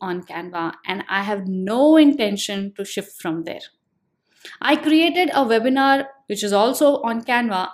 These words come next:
on how to build a passive income source for yourself and make an automated income generating machine earning a thousand dollars a month.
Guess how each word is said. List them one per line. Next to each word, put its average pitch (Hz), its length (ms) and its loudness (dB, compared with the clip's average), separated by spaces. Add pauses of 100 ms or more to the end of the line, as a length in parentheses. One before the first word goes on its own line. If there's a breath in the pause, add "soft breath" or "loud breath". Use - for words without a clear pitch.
(140)
on 202 160 -2
how 254 320 -2
to 285 120 -2
build 226 360 2
a 220 80 -4
passive 202 420 -6
income 202 280 -8
source 208 280 -6
for 202 100 -8
yourself 214 600 -4
and 202 200 -6
make 220 200 -4
an 208 180 -4
automated 262 540 0
income 214 360 -4
generating 196 480 -6
machine 262 460 0
earning 220 360 -2
a - 160 -8
thousand 233 360 2
dollars 196 440 0
a 208 40 -6
month. 165 300 -8